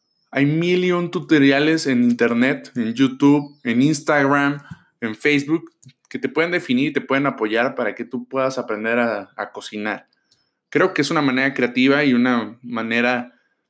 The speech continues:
en que tú puede-, puedes desarrollar y desenvolver y aprender una,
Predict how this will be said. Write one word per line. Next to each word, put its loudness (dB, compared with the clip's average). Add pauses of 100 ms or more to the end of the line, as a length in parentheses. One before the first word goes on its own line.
(380)
en -6
que -2
tú -2
puede-, 2
puedes 2
desarrollar 0
y 4
desenvolver 0
y 0
aprender 2
una, 0